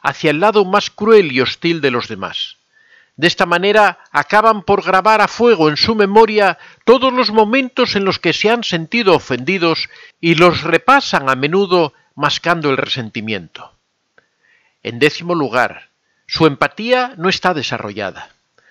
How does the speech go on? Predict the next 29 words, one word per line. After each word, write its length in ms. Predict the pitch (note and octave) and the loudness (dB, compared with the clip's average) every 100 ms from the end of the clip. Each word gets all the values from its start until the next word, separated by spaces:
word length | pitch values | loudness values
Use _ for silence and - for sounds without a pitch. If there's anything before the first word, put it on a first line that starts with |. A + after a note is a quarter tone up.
| _ _ _ | _ _ _
Una 220 | D3+ E3+ | -4 -2
persona 520 | F3+ F#3 F#3+ G3+ G#3 F3+ | 0 -2 -2 0 2 2
hostil 500 | D#3+ - A3+ A3+ D#3+ | 0 -4 -6 -4 -4
y 80 | |
centrada 480 | A#2 B2+ A#2+ F3+ F3 | -6 -8 -2 0 0
en 80 | D3 | -2
sí 140 | - | -6
misma, 480 | D3 F3 E3+ D#3+ C3+ _ _ - | -4 -4 -2 -2 -2 _ _ -8
salvo 360 | - F#3+ F#3 | -2 0 -2
para 280 | - G3 F#3 | 0 2 2
atribuir 480 | F3 F3+ G3+ C4 - | 2 -2 -2 -2 -2
culpas, 580 | C#4+ C4 - A#3+ - - _ | -2 -2 0 0 -2 -12 _
suele 320 | - - A3+ A3 | -2 2 2 2
carecer 460 | F3+ E3+ D3+ F3 | 0 -2 -2 -4
de 100 | D#3 | -2
empatía. 580 | C3+ A2 A#2 G2 F2 - _ _ _ _ - | -4 -4 -8 -8 -14 -16 _ _ _ _ 0
Puesto 320 | D#3+ - F3 | 0 2 -4
que 120 | F3+ | 0
ya 160 | G#3 G#3+ | 2 2
colocan 560 | G#3 A3 A#3 A3+ G#3+ | 2 4 4 2 -2
intenciones 880 | G#3+ F#3+ F#3+ F3+ A#3+ C4 A#3 B2+ - | -4 -2 -4 -2 4 4 4 0 -2
y 40 | |
sentimientos 840 | C#3+ D3+ C#3+ D3+ F#3+ A#3 G#3 C#3 C#3+ | -2 -6 -6 -4 0 0 0 -6 -4
en 60 | |
los 160 | C3 A2+ | -6 -2
demás, 440 | C#3+ D#3 E3 - - - - | -2 2 0 -2 -16 -20 -8
la 160 | - E3 | -4 -2
persona 360 | F3+ - C4+ C#4 | -2 -4 0 0
agresiva 600 | A#3 A3+ C#4 C4 B3 | 0 -2 0 2 0